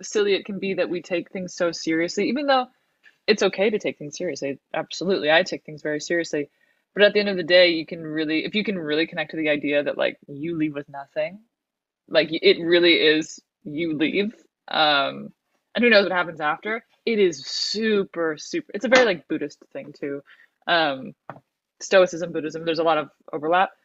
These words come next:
but that's been really nice. But so my dad, basically, one of the things he said before dying was that he finally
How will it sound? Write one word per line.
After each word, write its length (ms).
but 120
that's 260
been 120
really 200
nice. 220
But 180
so 100
my 160
dad, 300
basically, 600
one 160
of 60
the 80
things 240
he 80
said 380
before 200
dying 240
was 280
that 180
he 140
finally 760